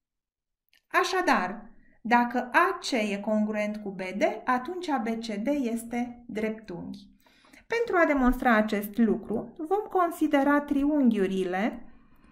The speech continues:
B A D și C D A.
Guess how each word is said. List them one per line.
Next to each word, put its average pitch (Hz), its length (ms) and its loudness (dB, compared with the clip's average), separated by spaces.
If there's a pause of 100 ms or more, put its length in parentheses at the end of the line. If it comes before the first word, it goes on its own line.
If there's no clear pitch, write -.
(220)
B 233 180 0 (280)
A 196 320 0
D 175 40 -4 (2250)
și - 760 -2 (340)
C - 540 0
D 254 60 4 (260)
A. 190 460 -2